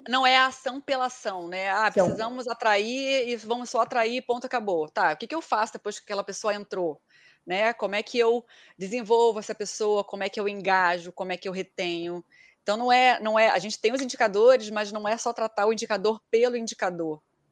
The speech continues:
Speaker 1: né? É importante,
Speaker 2: Uhum.
Speaker 1: é pra poder ajudar a evoluir na agenda. Mas, é, é, todo, todo esse, é, essa, essa jornada, essa jornada do funcionário, do profissional, do talento,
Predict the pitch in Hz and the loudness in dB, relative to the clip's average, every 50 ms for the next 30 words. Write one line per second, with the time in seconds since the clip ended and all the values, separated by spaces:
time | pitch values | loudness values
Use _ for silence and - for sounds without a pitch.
0 | _ _ _ - - 175 170 175 190 202 _ _ _ _ _ _ - 175 202 202 | _ _ _ -10 -4 -2 -2 -2 -4 -6 _ _ _ _ _ _ 0 0 2 4
1 | - 202 - 175 185 180 180 170 156 143 - 165 165 175 190 202 208 240 285 294 | 2 2 4 4 4 4 4 2 0 -2 -6 -6 0 4 6 6 6 6 4 0
2 | - - 269 - 262 220 240 247 254 233 247 208 208 208 226 254 294 302 - - | 0 -2 0 2 4 6 6 6 4 4 2 2 4 4 6 4 4 2 0 0
3 | - 233 247 254 226 233 240 240 226 233 254 277 330 349 311 285 233 196 175 170 | 2 2 2 2 2 2 -2 0 0 -2 0 0 -2 0 0 0 0 0 0 0
4 | 165 160 160 - _ _ _ _ _ - - - - - _ _ - 185 190 190 | 0 -2 -2 -4 _ _ _ _ _ -20 -20 -20 -20 -20 _ _ -2 4 6 6
5 | 185 185 185 185 190 180 - - - 185 185 - - 180 180 180 180 175 170 175 | 8 8 8 6 4 2 -2 0 2 4 4 6 6 6 8 8 10 10 10 8
6 | 180 175 - - 247 254 269 302 294 277 262 240 220 196 - - 240 240 277 269 | 6 4 6 8 8 8 6 4 2 2 2 2 0 0 0 0 0 0 2 2
7 | 262 247 233 220 220 - - 240 220 208 196 185 170 160 151 - _ _ _ _ | 2 6 6 6 6 4 2 0 2 2 4 4 4 2 2 -2 _ _ _ _
8 | _ _ _ _ - 175 175 170 170 165 165 160 160 156 156 156 151 151 147 147 | _ _ _ _ 2 4 4 4 4 2 2 0 0 -2 -2 -2 -2 -2 -2 -2
9 | 147 - - - - - 165 170 - 208 180 - _ - - - 196 185 190 208 | -4 -6 -8 -8 -8 -8 -8 -4 -4 -4 -4 -4 _ -10 -8 -6 -4 -2 0 0
10 | 170 180 180 202 220 240 254 233 196 185 165 160 165 - _ _ - - 160 - | 0 2 4 4 6 6 6 4 2 0 0 0 -2 -6 _ _ -12 -12 -12 -10
11 | 185 165 - - 117 - 180 160 175 180 185 180 190 175 160 165 220 233 294 294 | -10 -12 -14 -14 -16 -14 -12 -10 -4 -2 -2 -2 -2 0 2 4 6 6 6 4
12 | - - 220 202 - 180 170 180 185 190 196 185 175 160 202 226 254 - 233 - | 2 -10 -10 -6 -4 -2 2 2 4 4 4 2 2 2 2 2 2 0 -2 -4
13 | - - 196 170 170 180 196 202 196 175 190 - - 185 170 170 190 226 262 262 | -4 -6 -4 -2 0 0 0 0 0 -2 -2 0 0 2 2 2 0 -2 -4 -8
14 | 233 - 175 151 151 | -8 -8 -10 -10 -12